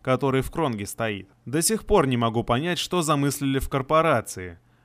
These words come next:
Вот сил Картоса в окрестности Малабара, да при поддержке магистров. Намечается что-то сильное, но что? Поживём, увидим. Наконец-то. Слушай, тебе нужно срочно повышать свой уровень в шахматах.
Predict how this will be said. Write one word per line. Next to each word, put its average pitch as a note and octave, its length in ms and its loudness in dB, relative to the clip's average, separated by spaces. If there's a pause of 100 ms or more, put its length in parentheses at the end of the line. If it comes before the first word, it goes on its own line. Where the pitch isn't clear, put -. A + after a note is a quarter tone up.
Вот C#3 360 0
сил F3+ 200 2
Картоса D#3+ 500 0
в C3 60 4
окрестности B2+ 600 0
Малабара, A2 760 0 (180)
да A#2 120 -2
при B2 140 0
поддержке D3+ 540 0
магистров. B2+ 760 -2 (360)
Намечается C3 600 0
что-то - 320 -4
сильное, A#2 500 0
но G#2 120 -6
что? A2+ 420 -2 (680)
Поживём, D#3+ 580 2
увидим. C3 600 0 (100)
Наконец-то. C#3 840 0 (300)
Слушай, B2 540 0 (300)
тебе C#3 300 0
нужно F3+ 320 0
срочно F3+ 440 0
повышать F3 440 -2
свой E3 300 0
уровень D3+ 380 0
в - 60 -8
шахматах. A#2 640 -2